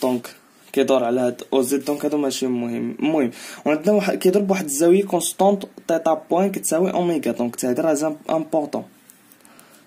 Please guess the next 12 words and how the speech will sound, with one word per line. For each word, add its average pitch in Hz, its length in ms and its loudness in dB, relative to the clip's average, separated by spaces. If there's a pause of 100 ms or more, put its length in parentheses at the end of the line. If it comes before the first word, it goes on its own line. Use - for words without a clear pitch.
حتى - 100 -4
هادي 131 140 4
مهمه. 147 480 0 (840)
هذا 147 200 2
راه 147 60 4
بواحد 135 260 -4
البلون، 175 640 2
دونك 135 340 -4
وعندنا 160 520 2 (600)
اغ 135 180 0
ان 135 260 2
غولاتيف 127 880 2